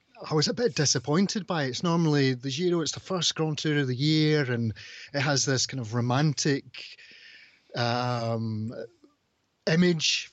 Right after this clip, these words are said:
with, with cycling fans of, of being the most beautiful Grand Tour, and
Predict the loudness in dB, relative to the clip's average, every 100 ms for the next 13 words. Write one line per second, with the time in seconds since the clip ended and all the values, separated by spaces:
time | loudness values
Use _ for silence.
0 | -4 -2 -2 -4 -6 -6 -8 -18 -10 -4
1 | -2 -2 -2 -4 -2 0 0 0 -2 -4
2 | -6 -6 -2 0 2 2 0 -2 0 0
3 | 0 -2 -2 0 0 2 0 0 2 2
4 | 4 2 -2 -8 -18 -12 -4 -2 0 0
5 | 0 -2